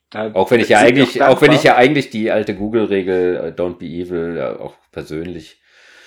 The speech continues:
Speaker 2: befolge, aber wenn das dann anfängt, richtig Spaß zu machen, ist das manchmal natürlich schwer.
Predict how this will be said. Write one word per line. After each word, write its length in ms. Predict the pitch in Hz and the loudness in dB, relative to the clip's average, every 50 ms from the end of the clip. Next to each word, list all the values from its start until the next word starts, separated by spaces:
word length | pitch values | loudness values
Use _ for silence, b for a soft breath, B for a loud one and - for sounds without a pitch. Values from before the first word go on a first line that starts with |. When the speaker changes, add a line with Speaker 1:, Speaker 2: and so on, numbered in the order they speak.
| B B B B B B | B B B B B B
Speaker 2:
befolge, 540 | 87 - - 87 87 98 110 113 110 107 87 | -14 -8 -2 0 2 2 2 4 2 2 0
aber 240 | 82 85 82 76 | 0 -2 -4 -6
wenn 300 | 80 80 78 80 78 78 | -6 -8 -8 -10 -12 -12
das 200 | 78 80 73 - | -12 -12 -14 -14
dann 400 | _ - 73 76 76 76 78 76 | _ -16 -14 -14 -14 -16 -16 -18
anfängt, 500 | - 64 82 80 78 - 90 80 76 - | -18 -16 -16 -16 -16 -14 -14 -14 -14 -16
richtig 260 | - - - - 76 - | -20 -18 -16 -18 -18 -16
Spaß 340 | - - 76 82 87 - - | -12 -10 -8 -8 -8 -10 -12
zu 80 | - | -14
machen, 200 | 90 87 - 85 | -14 -14 -14 -16
ist 120 | - - - | -18 -18 -18
das 140 | 87 - - | -18 -16 -16
manchmal 260 | 80 78 - 82 78 | -16 -16 -14 -16 -16
natürlich 320 | 73 73 - 87 - - | -16 -16 -18 -18 -18 -18
schwer. 360 | - - - - - - - | -18 -16 -12 -12 -12 -12 -14